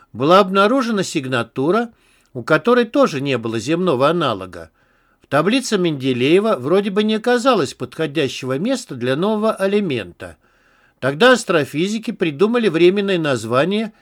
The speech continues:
"небулий". Пусть побудет, пока не удастся разобраться, что к чему. Со временем выяснилось,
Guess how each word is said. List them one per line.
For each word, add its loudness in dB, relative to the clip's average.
"небулий". -2
Пусть -2
побудет, 0
пока 2
не 2
удастся 2
разобраться, 0
что -4
к -8
чему. -6
Со 2
временем 2
выяснилось, -2